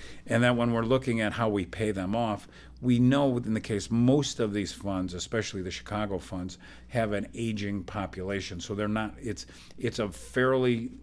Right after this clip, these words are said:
uh, short work life expectation before people, in the case of police and firemen, can retire at fifty,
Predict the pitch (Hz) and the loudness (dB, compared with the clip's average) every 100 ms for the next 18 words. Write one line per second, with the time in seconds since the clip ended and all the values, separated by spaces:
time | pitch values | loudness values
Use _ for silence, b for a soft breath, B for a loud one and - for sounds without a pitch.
0 | - - 98 95 92 101 - - - 127 | -18 -8 -4 -2 -2 -4 -6 -4 -2 2
1 | 123 107 - - b b b - 107 120 | 4 4 0 -16 b b b -4 2 2
2 | 107 104 92 95 - - 92 - 92 - | 2 0 0 -4 -8 -6 -6 -4 -4 -2
3 | 95 87 80 104 92 101 98 95 - B | -4 -6 -4 -4 -2 -4 -2 -6 -8 B
4 | B 98 92 104 92 104 85 - 104 87 | B -6 -4 -4 -4 -6 -8 -10 -6 -6
5 | - 95 156 180 127 107 107 95 90 101 | -6 -2 2 2 2 0 -4 -4 -4 -4
6 | 90 90 87 196 185 - 110 107 | -4 -4 -4 -4 -4 -4 -4 -4